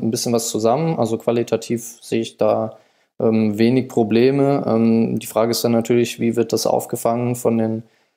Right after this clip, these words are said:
zentralen Mittelfeldspielern? Äh, wie können die den Offensiven den Rücken frei halten? Wie decken die die Räume ab und so? Und da gab's ja schon, ähm, Spiele auch, wo Gladbach mit Raute gespielt hatte,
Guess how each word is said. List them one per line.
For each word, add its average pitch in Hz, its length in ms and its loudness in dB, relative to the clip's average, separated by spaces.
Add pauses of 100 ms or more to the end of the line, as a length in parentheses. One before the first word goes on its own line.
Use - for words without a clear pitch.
zentralen 113 440 0
Mittelfeldspielern? 127 880 0
Äh, 110 320 0
wie 117 160 -2
können 117 220 0
die 113 120 2
den 110 220 0
Offensiven 113 500 -2
den 107 120 2
Rücken 120 260 -4
frei 113 240 0
halten? 113 460 2
Wie 110 100 0
decken 113 240 -2
die 110 100 0
die 113 60 -2
Räume 113 360 0
ab 110 260 -2
und 113 120 0
so? 113 360 2
Und 110 120 0
da 104 120 2
gab's 110 240 -2
ja 110 200 0 (500)
schon, 113 360 2
ähm, 110 360 2
Spiele 120 380 2
auch, 117 240 0
wo 113 100 2
Gladbach 117 320 0
mit 110 160 0
Raute 117 300 2
gespielt 135 440 -2
hatte, 135 460 0